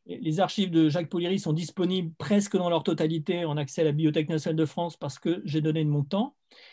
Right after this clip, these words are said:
Et, et aussi, je précise si je, si, que la plupart de ces images-là, effectivement, sont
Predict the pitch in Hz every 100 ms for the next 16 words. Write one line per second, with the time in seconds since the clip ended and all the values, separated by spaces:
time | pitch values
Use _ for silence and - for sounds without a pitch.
0 | - _ 156 156 - 160 156 - 208 202
1 | 156 131 143 185 156 214 196 156 - -
2 | - 160 147 151 151 151 - 160 156 151
3 | 156 151 143 196 170 165 160 170 165 139
4 | 139 135 151 135 151 156 147 - 143